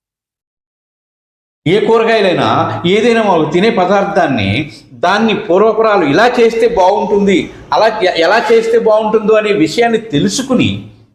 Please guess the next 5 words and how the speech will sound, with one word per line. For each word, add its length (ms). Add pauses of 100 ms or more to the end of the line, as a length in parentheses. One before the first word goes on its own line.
(920)
కుక్ 300
చేస్తే 760 (140)
ఆ 100
తినడానికి 680
మనకు 540